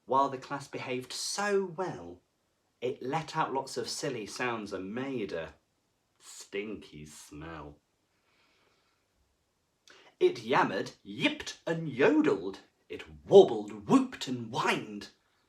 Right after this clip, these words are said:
Miss Murray kept it in at playtime, but the monster didn't mind.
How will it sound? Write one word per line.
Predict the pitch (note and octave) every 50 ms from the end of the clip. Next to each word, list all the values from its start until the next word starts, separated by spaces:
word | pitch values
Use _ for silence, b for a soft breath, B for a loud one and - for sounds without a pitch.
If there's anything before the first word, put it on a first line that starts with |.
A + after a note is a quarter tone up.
| _ _ _ _ _ _ _ _ _
Miss | - B2 D#3+ D#3 -
Murray | B2+ B2+ C#3 B2 G2
kept | F#2+ - - - - -
it | G2 F#2+ -
in | G2+
at | F#2+ - -
playtime, | - G#2 G#2 A2+ A2+ - - E2 E2 E2 D#2+ - _ _ _ _
but | - - - -
the | F#2
monster | F#2 F#2+ G#2+ A#2 B2+ B2+ B2+ - - - D2+ D2+ E2+ - _ _ _ _ _ _ _ _ _ _ _ _ _ _ _ _ _ _ _ _ _
didn't | - D2+ E2 E2+ D#2+ D2 C#2+ C#2+ C#2+
mind. | C#2+ D2 D#2 D#2 D#2 D2+ D2 D2 D2